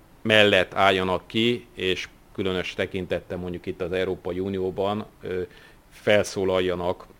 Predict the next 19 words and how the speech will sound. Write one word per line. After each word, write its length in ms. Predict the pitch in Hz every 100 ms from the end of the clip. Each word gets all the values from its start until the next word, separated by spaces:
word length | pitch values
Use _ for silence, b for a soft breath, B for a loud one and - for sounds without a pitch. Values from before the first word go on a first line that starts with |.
| - _
azok 240 | 101 101
ellen 180 | 101 92
a 40 | 92
jelenségek 640 | 90 90 85 92 87 85
ellen, 220 | 95 87
amelyek 180 | 87 80
megpróbálják 760 | 92 - 92 85 85 87 90 -
az 100 | 85
meg-, 360 | 92 90 -
a 280 | 92 87 85 -
migrációt, 960 | 113 110 107 98 - - 90 90 90 -
az 340 | 92 85 - -
emberek, 500 | 123 107 98 95 - _ _ _
menekültek 680 | 104 104 95 - 90 92 -
érkezését 680 | 98 98 92 90 82 92
is 140 | 92 -
mindenfajta 640 | 92 87 82 - 87 92
módon 320 | 87 90 82
korlátozni. 800 | - 107 110 107 117 107 123 127